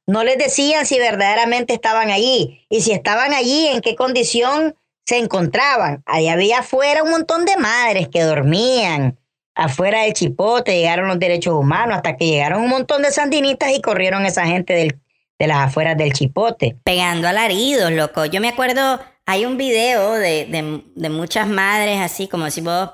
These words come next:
Speaker 2: pegando alaridos ahí en el portón, tratando de saber de sus hijos. Y me acuerdo un video famoso, un audio famoso, que qué cagada que no lo buscamos, pero era de,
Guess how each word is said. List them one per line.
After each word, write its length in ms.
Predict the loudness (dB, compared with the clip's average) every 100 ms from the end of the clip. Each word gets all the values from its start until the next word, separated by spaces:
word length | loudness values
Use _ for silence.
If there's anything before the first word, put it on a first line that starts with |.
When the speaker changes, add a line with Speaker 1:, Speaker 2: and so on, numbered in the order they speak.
| -8
Speaker 2:
pegando 360 | -4 -4 -2 -2
alaridos 560 | -2 -2 -2 -2 -2 -2
ahí 220 | -2 -2
en 160 | -4
el 160 | -4 -6
portón, 600 | -8 -10 -6 -4 -4 -6
tratando 380 | -6 -6 -4 -4
de 100 | -4
saber 280 | -2 -2 -2
de 100 | -6
sus 240 | -6 -6
hijos. 300 | -4 -4 -8 -12 _ _ _ _ _
Y 60 | -4
me 100 | -4
acuerdo 380 | -2 -2 0 -2
un 120 | 0
video 400 | 0 2 0 0
famoso, 800 | -2 -2 0 -2 -2 -2 -2 -4 _ _ -8
un 120 | -2
audio 240 | 0 0
famoso, 400 | -2 -2 -2 -2
que 100 | -4
qué 140 | -4 -2
cagada 400 | 0 2 0 0
que 120 | -2
no 120 | -2
lo 140 | -2 -2
buscamos, 500 | -4 -2 -2 -2 -4
pero 280 | -4 -2 -2
era 420 | -2 -2 0 0 0
de, 680 | 0 0 0 -2 -6 -14